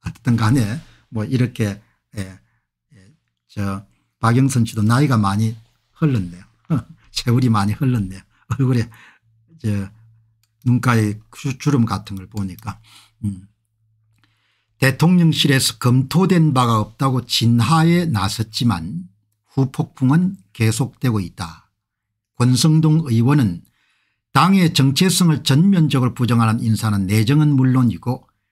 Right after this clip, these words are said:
검토조차 해서도 안 됩니다. 다행히 대통령실에서 검토한 적이 없다는 공식 입장에 나왔습니다.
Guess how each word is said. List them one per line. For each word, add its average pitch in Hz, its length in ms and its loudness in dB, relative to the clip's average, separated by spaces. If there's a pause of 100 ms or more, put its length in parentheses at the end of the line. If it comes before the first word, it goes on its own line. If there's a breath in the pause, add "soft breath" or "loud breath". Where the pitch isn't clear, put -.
(360)
검토조차 147 960 0
해서도 - 480 -6
안 95 160 -14
됩니다. 90 560 -14 (460)
다행히 123 460 2
대통령실에서 120 1080 0 (540 soft breath)
검토한 139 600 0
적이 160 200 0
없다는 180 640 0
공식 160 360 0
입장에 110 380 -2
나왔습니다. 90 760 -12